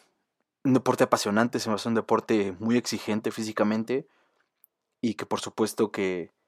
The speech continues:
sé que aquí en México es un deporte bastante llamativo, un deporte que muchísima gente sigue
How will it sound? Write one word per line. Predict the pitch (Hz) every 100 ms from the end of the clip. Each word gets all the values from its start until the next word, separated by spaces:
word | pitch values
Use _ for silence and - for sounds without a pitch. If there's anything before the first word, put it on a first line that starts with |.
| _ _ _ _ -
sé | - 127 120
que | 127 117 - - _
aquí | 117 113 120 123
en |
México | 117 113 120 - 117
es | - 117
un | 113
deporte | 113 - 110 107 117 110 101 - _ _
bastante | - - 110 104 113
llamativo, | 107 98 - 123 123 117 -
un | 110
deporte | 107 - 107 - 104 - _ _ _ _ _ _ _
que | 120
muchísima | 110 107 139 - 117 104
gente | 113 113
sigue | - 117 117 135